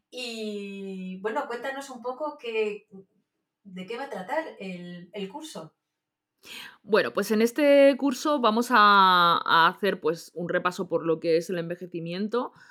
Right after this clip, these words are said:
Speaker 2: eh, básicamente, y qué es lo que, lo que lo produce, o lo que, bueno, lo que agrava ese, lo que acelera ese envejecimiento.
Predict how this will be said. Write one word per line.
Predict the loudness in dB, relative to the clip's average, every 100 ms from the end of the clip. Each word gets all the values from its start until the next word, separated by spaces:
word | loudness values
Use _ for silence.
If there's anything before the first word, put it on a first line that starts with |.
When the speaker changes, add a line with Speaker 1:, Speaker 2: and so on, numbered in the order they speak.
| _ _ -4
Speaker 2:
eh, | 4 4 4 2 0 0 -2 -4 -6 -6
básicamente, | -8 -4 -4 -4 -6 -2 0
y | 0 -2 -4 -4 -4 -6 -2
qué | 0 2 0
es | 0
lo | -2 -2
que, | 0 2 4 4 2 -2 _
lo | -2 -2
que | 0
lo | -4
produce, | -2 -2 -2 -4 -6 -10 -10 _ _ _ _
o | 0 6
lo | 6
que, | 6 4 4 4 2 2 0 0
bueno, | 0 4
lo | 4
que | 4 2
agrava | 2 6 6 4 -2 _
ese, | -16 -8 0 0 0 -2 -10 _ _
lo | -6 -4
que |
acelera | -4 0 2 2 2
ese | -2 -8
envejecimiento. | -12 -10 -10 -10 -10 -8 -8 -10